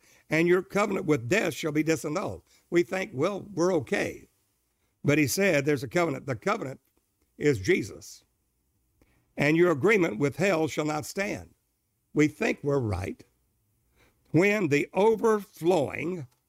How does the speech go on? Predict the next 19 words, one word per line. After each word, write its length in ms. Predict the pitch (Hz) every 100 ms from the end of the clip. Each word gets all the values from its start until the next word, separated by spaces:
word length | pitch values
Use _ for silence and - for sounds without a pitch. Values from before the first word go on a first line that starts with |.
| _ -
scourge, 1040 | - - 226 233 190 123 95 87 - - _ _ _ _ _ _ _ _ _ _ _ _ _
that 280 | 127 202 214
is 260 | - 156 160
a 60 | 156
chastening 640 | - 175 190 185 196 180
rod 340 | 117 143 170 202
of 220 | 208 180
God, 500 | 247 - 156 104 80 _ _ _ _ _ _ _ _ _ _ _ _ _ _ _ _ - - -
shall 360 | - 180 175 175
pass 400 | - 185 185 -
through, 600 | - 226 196 135 156 233 _ _ _ _ _ -
then 400 | 127 226 202 175
you 200 | 165 185
shall 260 | - 147
be 220 | 135 147
trodden 540 | 160 - 185 196 185 160
down 400 | 175 247 240 165
by 200 | 113 104
it. 240 | - -